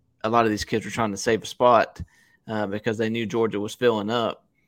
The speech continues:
And, uh, I mean, there, there's several that are uncommitted that probably won't end up in this cla-, or Georgia's class because of the number situation, who were silent commits at one time,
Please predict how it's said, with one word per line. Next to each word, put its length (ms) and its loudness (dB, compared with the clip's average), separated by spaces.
And, 340 -4
uh, 100 -4
I 280 -2
mean, 240 -4
there, 200 0
there's 300 -2
several 340 6
that 120 4
are 100 4
uncommitted 720 2
that 220 0
probably 320 4
won't 220 0
end 120 0
up 120 0
in 60 -4
this 160 -4
cla-, 320 2
or 180 -4
Georgia's 300 -2
class 380 0
because 840 0
of 160 -2
the 80 -6
number 360 -4
situation, 720 -8
who 180 -8
were 100 -8
silent 320 -8
commits 300 -10
at 80 -12
one 160 -10
time, 300 -10